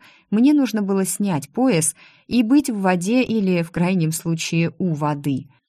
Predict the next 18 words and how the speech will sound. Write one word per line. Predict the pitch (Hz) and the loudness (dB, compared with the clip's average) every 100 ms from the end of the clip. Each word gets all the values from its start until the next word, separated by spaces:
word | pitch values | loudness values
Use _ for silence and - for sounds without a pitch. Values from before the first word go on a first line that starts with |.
| _ _ _ | _ _ _
От | 202 - | -6 -2
старой | 320 320 196 | 0 0 0
купальни | 175 165 247 214 160 | -2 -2 0 0 0
остались | 160 - 165 156 | -2 -2 -2 -2
только | - 160 160 | -2 -2 -2
стены, | 160 - 165 151 147 160 _ 196 | -6 -2 0 0 -2 -8 _ 0
надёжные, | 175 147 226 254 170 156 156 - _ | 0 2 0 0 0 0 -2 -8 _
из | 208 214 | -4 -2
тёсаных | - 349 220 175 165 | -2 -2 0 -2 -2
камней, | 160 156 185 233 170 | -2 0 0 0 -2
пригнанных | 160 175 160 151 151 | -2 0 0 0 -2
на | 156 156 | -2 -2
совесть. | - 156 147 143 - - _ _ - | -2 -2 -2 -4 -10 -20 _ _ -2
Внутри | 170 240 349 | 0 2 2
было | 233 160 151 | 2 2 2
пыльно | - 294 294 233 | 2 2 4 2
и | - 151 | -2 -6
пусто, | - 262 - - | -4 -2 -2 -2